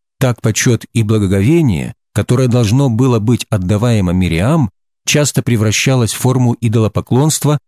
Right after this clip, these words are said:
которое бы ужаснуло мать Иисуса. Таким же образом, поклонники других языческих богов использовали христианские имена святых и мучеников.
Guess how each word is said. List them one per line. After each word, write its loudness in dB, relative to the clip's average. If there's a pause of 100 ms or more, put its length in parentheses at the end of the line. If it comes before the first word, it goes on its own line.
которое 0
бы -2
ужаснуло 0
мать -2
Иисуса. -2 (880)
Таким 0
же 2
образом, 2
поклонники 0
других 0
языческих 0
богов 0 (240)
использовали 0
христианские 0 (100)
имена 2
святых -2
и 2
мучеников. 0